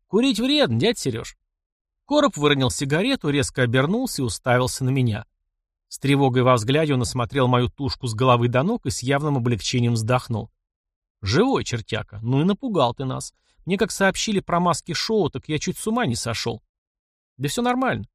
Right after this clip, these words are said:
чуть смутившись от таких откровений Корба, сказал я. «Это, по-твоему, нормально?» Он кивнул в сторону цепления.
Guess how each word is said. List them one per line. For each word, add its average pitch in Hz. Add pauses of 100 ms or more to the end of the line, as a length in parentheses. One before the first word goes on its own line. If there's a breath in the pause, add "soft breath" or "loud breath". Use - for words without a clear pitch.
(180)
чуть 135
смутившись 135
от 127
таких 127
откровений 120
Корба, 139
сказал 117
я. 110 (920)
«Это, 160
по-твоему, 190
нормально?» 226 (160)
Он 131
кивнул 131
в -
сторону 120
цепления. 117